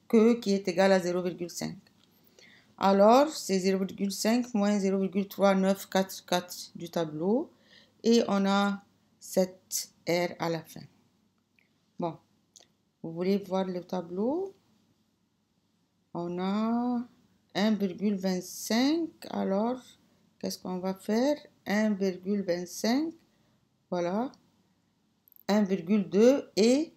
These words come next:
cinq, c'est trois sept. Euh,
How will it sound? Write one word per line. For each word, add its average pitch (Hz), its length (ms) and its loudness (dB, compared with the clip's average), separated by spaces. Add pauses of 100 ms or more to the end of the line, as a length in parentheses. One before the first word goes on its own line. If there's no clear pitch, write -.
(100)
cinq, 269 560 2 (260)
c'est 208 420 -2
trois 202 320 0
sept. - 640 -4 (460)
Euh, 175 160 -4